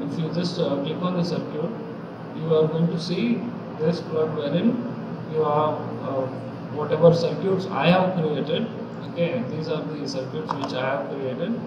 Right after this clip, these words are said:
So all these things will be seen in this plot. So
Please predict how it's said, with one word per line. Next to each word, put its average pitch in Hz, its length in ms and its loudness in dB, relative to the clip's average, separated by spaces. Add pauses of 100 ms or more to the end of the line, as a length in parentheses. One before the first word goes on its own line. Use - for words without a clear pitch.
(360)
So 175 80 2
all 156 280 6
these 175 220 2
things 202 400 2
will 156 280 -2
be 151 420 -2
seen - 340 -6
in 123 160 -4
this 123 160 -4
plot. 123 240 -4 (880)
So 453 580 6